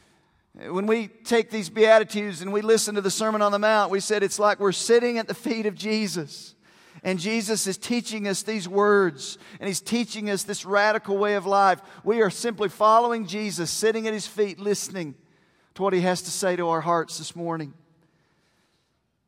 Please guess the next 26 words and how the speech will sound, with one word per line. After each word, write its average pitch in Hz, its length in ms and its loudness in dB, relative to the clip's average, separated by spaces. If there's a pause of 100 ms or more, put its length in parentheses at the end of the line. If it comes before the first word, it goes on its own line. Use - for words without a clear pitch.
(120)
And - 80 -12
he 170 80 -2
opened 196 220 0
his 170 160 -2
mouth 190 400 2
and 170 80 -4
he 180 60 -2
began 175 280 -4
to 165 80 -6
teach 185 340 -4
them, 165 140 -6
saying, 170 520 -4 (960)
"Blessed, 190 560 2 (1400)
blessed 220 380 2
are 208 60 2
the 190 80 0
poor 226 400 6
in 196 80 4
spirit, 202 760 0 (1120)
for 170 140 -4
theirs 185 560 6
is 156 100 -8
the 175 60 -6
kingdom 190 440 -2
of 147 120 -6
heaven. 165 440 2